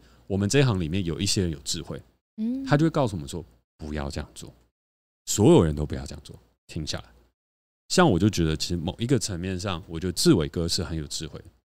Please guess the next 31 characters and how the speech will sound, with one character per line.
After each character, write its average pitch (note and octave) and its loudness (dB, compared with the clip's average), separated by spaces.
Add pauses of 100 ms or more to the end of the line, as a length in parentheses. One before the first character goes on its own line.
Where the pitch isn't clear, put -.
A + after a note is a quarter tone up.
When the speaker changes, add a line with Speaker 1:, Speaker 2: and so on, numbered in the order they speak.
(240)
Speaker 1:
他 D#3+ 2
就 E3+ 2
在 D#3 0
我 F2+ 4
遇 G#2 4
到 G2+ 2
很 D2+ -8
多 E2+ -4
很 F2 -6
大 G#2+ 0
事 G2 0
件 E2+ -4
的 C#2+ -12
时 - -8
候， - -16 (320)
他 G#2+ -6
很 - -2
有 G#2 2
智 F2+ -4
慧 F2 -6
的 D2 -10
去 D#2+ -14
处 - -10
理。 - -10 (460)
他 D3 -4
说， F3 2
Speaker 2:
嗯。 A3 -8 (480)
Speaker 1:
“没 G#2 4
有 D3+ 4
时 - -4
间 F2 -2